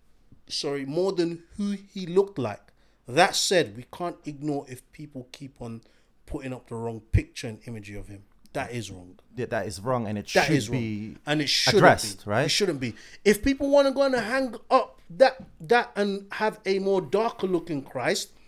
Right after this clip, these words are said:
Speaker 2: Be-, yeah, be-, because to me personally, uh, uh, uh, Pablo, like, if you are a, a, a young, uh, um,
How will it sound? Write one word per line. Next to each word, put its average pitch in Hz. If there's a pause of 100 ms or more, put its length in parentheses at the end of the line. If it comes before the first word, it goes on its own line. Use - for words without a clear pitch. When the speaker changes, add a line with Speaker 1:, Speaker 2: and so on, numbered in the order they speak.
(220)
Speaker 2:
Be-, -
yeah, 190
be-, 202 (140)
because 202 (100)
to -
me 233
personally, 196
uh, 110 (120)
uh, 107
uh, 104
Pablo, 95 (140)
like, 135
if 180
you 190
are 147 (380)
a, 127
a, 110 (320)
a 123
young, 127 (420)
uh, 113 (100)
um, 110